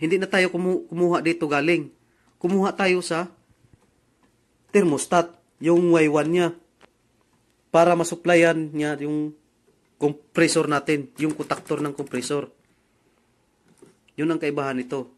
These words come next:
Kaya hindi na tayo dito kumuha. Dito na tayo sa thermostat.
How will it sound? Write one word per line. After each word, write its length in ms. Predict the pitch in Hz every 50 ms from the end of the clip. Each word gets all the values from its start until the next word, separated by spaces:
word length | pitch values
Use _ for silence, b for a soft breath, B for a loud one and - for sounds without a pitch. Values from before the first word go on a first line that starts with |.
| _ _ _ _ _ _ _ _ -
Kaya 320 | 127 135 143 147 - - - _ -
hindi 240 | 139 147 147 165 -
na 80 | 156 156
tayo 240 | - 156 151 151 147
dito 320 | 139 147 147 - 147 143
kumuha. 480 | 147 139 139 135 131 139 135 131 - _ _ _ _ _ _ _ _ _ _ _ _ _ _ _ _ _ _
Dito 240 | 113 123 135 131 143
na 80 | 139 139
tayo 240 | - 139 139 135 135
sa 300 | 135 - 131 135 135 -
thermostat. 640 | - - 135 123 123 117 113 - - 131 127 127